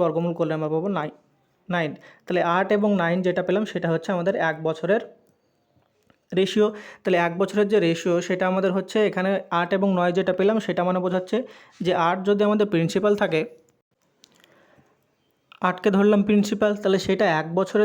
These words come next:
চক্রবৃদ্ধি সুদের হারে বেড়ে নয় ইউনিট হয়েছে। তার মানে আমার এখানে যেটা বেড়েছে সেটা সুদ, তাহলে এখানে সুদটা কত হয়েছে? এক ইউনিট সুদ পেয়েছি। তাহলে এক ইউনিট যে সুদ পেয়েছি সেটার এবারে আমরা পার্সেন্টেজ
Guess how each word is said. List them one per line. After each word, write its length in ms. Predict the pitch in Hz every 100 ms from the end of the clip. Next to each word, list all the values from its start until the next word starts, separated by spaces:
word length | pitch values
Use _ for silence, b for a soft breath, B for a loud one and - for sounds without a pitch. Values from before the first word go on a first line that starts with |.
| 202
চক্রবৃদ্ধি 460 | 160 185 185 190 202
সুদের 220 | 202 190 175
হারে 160 | 185 180
বেড়ে 160 | 180 220 180
নয় 120 | 165
ইউনিট 200 | 165 180
হয়েছে। 160 | 175 160
তার 100 | 170 170
মানে 100 | 180
আমার 140 | 185
এখানে 180 | 185 190 185
যেটা 140 | 185 185
বেড়েছে 220 | 190 185 -
সেটা 160 | 196 196
সুদ, 160 | 214 202 208 B B
তাহলে 140 | - 185
এখানে 160 | 196 202 202
সুদটা 260 | 190 202 190
কত 100 | 185 185
হয়েছে? 200 | 190 226 165
এক 80 | 156
ইউনিট 180 | 175 196
সুদ 120 | 202 156
পেয়েছি। 260 | 165 156 190 - B B
তাহলে 160 | - 180 165
এক 60 | 170
ইউনিট 160 | 208 208
যে 60 | 220
সুদ 120 | 208 196
পেয়েছি 200 | 196 240 208
সেটার 200 | 180 175 165
এবারে 140 | 170 180
আমরা 120 | 220 180
পার্সেন্টেজ 380 | 170 190 196